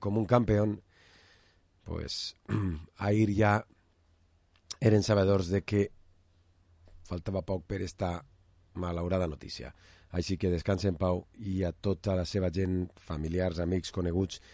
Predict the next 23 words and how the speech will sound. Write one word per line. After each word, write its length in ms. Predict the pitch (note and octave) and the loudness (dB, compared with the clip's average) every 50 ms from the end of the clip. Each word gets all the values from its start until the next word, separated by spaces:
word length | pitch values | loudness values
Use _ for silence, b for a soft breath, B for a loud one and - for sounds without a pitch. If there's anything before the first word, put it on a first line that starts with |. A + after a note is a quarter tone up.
| b b b b b b b b b b b b b b _ _ _ - _ - _ - - _ _ _ _ _ _ _ _ _ - | b b b b b b b b b b b b b b _ _ _ -20 _ -20 _ -20 -20 _ _ _ _ _ _ _ _ _ -6
els 140 | - F2+ E2+ | -4 -2 0
nostres 400 | F#2+ G2 F2 - G2+ F2 E2+ E2+ | 2 2 2 0 -2 -2 0 0
més 160 | G2+ G2+ - | 0 0 0
sentits 340 | - G2 E2+ D2+ F#2+ E2+ - | -2 -4 -6 -6 -8 -8 -8
pésame. 460 | - C#2+ - - B1 B1 C#2 C2+ C2 _ _ _ _ _ _ _ _ _ _ _ - | -8 -12 -10 -10 -10 -10 -12 -16 -18 _ _ _ _ _ _ _ _ _ _ _ -6
Claro, 280 | B2 A2 F#2+ F2 - _ _ _ _ _ - | -4 -4 -4 -4 -8 _ _ _ _ _ -6
com 140 | - G2 F2 | -4 -2 2
sempre 240 | F2+ A#2 A2+ B2+ C3 | 4 6 8 8 8
vos 160 | A#2 G#2 F2+ | 8 8 8
dic, 240 | A2 A#2 A2+ - - _ _ _ - | 6 6 6 4 -8 _ _ _ -4
el 120 | G#2 G2+ | -2 0
Villarreal 380 | F#2 F#2 F#2 F2+ F#2+ G#2+ A2 G2 | 0 2 2 4 6 4 4 6
Club 160 | B2 A2+ A2 | 6 4 4
de 20 | |
Futbol 480 | - - - B2 G#2+ G2+ A2+ A#2 A#2+ - _ _ _ - | 4 4 2 2 4 8 8 8 8 6 _ _ _ 4
<clears throat> 300 | - F#3+ F3+ D#3 - - - A2 A2+ | 6 8 8 8 6 6 8 8 8
és 320 | A2+ - - - - - _ _ _ _ _ _ _ _ _ _ _ _ - - - | 8 6 0 -6 -8 -10 _ _ _ _ _ _ _ _ _ _ _ _ -20 -16 -10
un 100 | - F#2+ - | -8 -2 2
club 200 | A2 A2 F2 - F#2 | 2 4 6 4 2
atípic 400 | - - B2 G2+ - G#2 D#2+ F2 | 4 4 2 4 2 0 0 0
en 140 | E2+ E2+ - | -2 -2 -2
quasi 280 | - E2 D2+ D#2+ D#2 - | -2 -2 0 -2 -4 -4
tot. 300 | - B1 - - _ - | -6 -12 -12 -12 _ -20